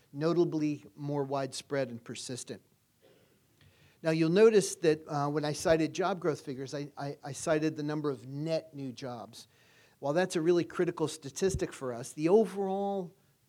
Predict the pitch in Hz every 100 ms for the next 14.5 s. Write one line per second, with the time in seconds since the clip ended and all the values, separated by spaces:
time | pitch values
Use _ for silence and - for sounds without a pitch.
0 | - 156 175 - _ _ - 180 175 160
1 | 147 123 110 117 139 165 170 165 - 160
2 | 147 160 147 214 247 208 185 165 151 147
3 | 139 - _ _ _ 147 - - 156 143
4 | 131 151 151 147 139 139 139 127 - 135
5 | 147 - 175 165 147 139 139 135 120 110
6 | 107 104 90 107 104 _ _ _ _ _
7 | _ 180 202 175 196 156 160 135 107 98
8 | _ _ - 214 226 165 220 220 120 -
9 | - 180 196 208 175 165 160 123 156 156
10 | 135 117 135 151 151 147 - 147 127 147
11 | 135 131 127 - _ _ - 135 - -
12 | 156 156 151 131 143 135 131 - _ _
13 | 139 - 175 175 190 175 165 156 135 139
14 | - 160 143 104 -